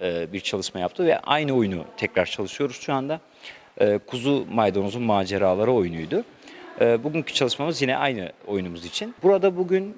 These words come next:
e, çocuklarımıza bir diş tedavisi konusunda bir ön tanı yaptık. Üç dört çocuğumuzda galiba, e, sıkıntılar tespit edildi. Onlar da, e, gerekli muayenehanelere yönlendiriliyor.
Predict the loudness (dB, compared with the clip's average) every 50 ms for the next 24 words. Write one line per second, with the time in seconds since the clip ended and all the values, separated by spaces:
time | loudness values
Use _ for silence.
0 | -4 0 2 2 2 2 0 -2 -4 -4 -4 2 2 2 2 2 -2 0 0 0
1 | 2 2 0 0 -2 -8 -16 -20 _ _ _ _ _ _ 0 2 2 4 2 0
2 | -2 -4 -4 -2 -2 0 2 4 2 2 2 0 -2 -4 -6 -6 -4 -4 -6 -6
3 | -6 -6 -8 -2 0 0 0 0 -2 -6 -6 -6 0 2 2 2 2 0 -2 -2
4 | 0 0 -2 -4 -2 -4 -4 -4 -4 -6 _ 0 0 0 0 -8 -12 -12 -2 2
5 | 4 4 4 2 0 -8 -8 -8 -2 0 0 2 2 0 -2 2 2 2 4 6
6 | 4 4 4 4 4 4 4 4 2 -2 -12 -20 -20 -20 -20 -4 -2 0 2 2
7 | 0 -2 -4 -6 -8 -8 -10 -2 2 4 4 4 4 0 -12 -20 _ _ -4 -4
8 | -4 -4 -4 -4 -4 -2 -2 -6 0 2 2 4 4 2 0 2 0 0 2 2
9 | 0 0 -2 -12 -20 -20 -20 -20 _ _ 4 4 6 4 4 0 0 2 2 2
10 | 2 0 -4 0 2 2 2 2 -2 -2 0 2 2 2 2 -2 -6 -8 -8 -6
11 | -4 0 0 2 2 2 0 0 -2 -2 -2 -6 -8 -4 0 0 0 0